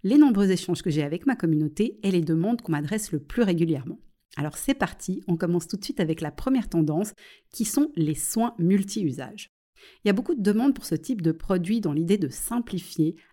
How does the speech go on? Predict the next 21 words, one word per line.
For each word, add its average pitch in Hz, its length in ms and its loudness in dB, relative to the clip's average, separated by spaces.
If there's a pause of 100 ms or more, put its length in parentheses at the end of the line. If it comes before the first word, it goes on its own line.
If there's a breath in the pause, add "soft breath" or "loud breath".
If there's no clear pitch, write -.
(120)
alléger, 180 600 2
réduire 220 480 2
le 175 100 4
temps 214 220 -4
passé 185 240 -2
dans 196 100 4
la 156 80 2
salle 202 220 0
de 165 100 2
bain 151 340 -2
et 196 80 4
aussi 185 360 -2
réduire 175 560 -2
le 160 140 2
nombre 196 200 4
de 156 80 -2
produits 196 380 -4
qu'on 147 280 -2
utilise 208 380 0
au 170 80 2
quotidien. 170 460 -8